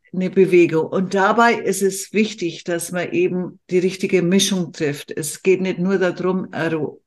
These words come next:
Aerobiktraining zu machen. Also Aerobik ist Ausdauertraining, zum Beispiel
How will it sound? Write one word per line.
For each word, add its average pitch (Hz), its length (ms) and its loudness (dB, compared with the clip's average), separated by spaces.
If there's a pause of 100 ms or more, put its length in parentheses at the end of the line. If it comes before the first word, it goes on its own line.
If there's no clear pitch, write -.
Aerobiktraining 208 880 2
zu 214 120 0
machen. 208 360 0
Also 175 240 -4
Aerobik 175 480 0
ist - 220 -2
Ausdauertraining, 156 920 -2
zum 151 140 -4
Beispiel 170 380 -2